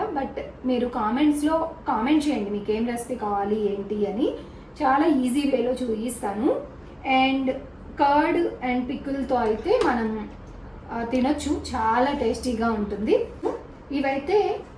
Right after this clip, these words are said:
ఒకటి తింటేనే ఎనఫ్ అన్నమాట, హెవీ అయిపోతుంది. మీకు చూపిస్తాను, చాలా సాఫ్ట్గా, మ్, చేసుకోవచ్చు. ఇదిగోండి ఇలా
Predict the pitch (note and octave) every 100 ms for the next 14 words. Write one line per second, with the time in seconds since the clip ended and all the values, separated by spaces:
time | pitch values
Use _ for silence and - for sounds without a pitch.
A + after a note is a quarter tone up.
0 | - - - A#3+ B3 D#4 - D4 D4 D#4+
1 | D#4 E4 F#4 - A3+ B3 D4 C#4 A#3+ A3
2 | G3 A#3+ F4+ - - A#3 A3 D4+ E4+ C#4
3 | A#3+ A#3+ A#3 G#3 B3+ G#4+ - - - -
4 | B3 A#3+ B3+ B3 C4+ E4+ - B3 G#3+ F4
5 | - - - - - - C#4 E4 F4+ D4
6 | A#3+ - C4 A3+ D#4+ - E4 B3 A3+ G#3+
7 | A3+ A3 A#3 G3+ G3+ - - - - -
8 | - - - - - - - - - -
9 | - - - - - - - G#3+ A3 A#3+
10 | B3 D4+ G#4 - - - - - - -
11 | - - A3 G#3 -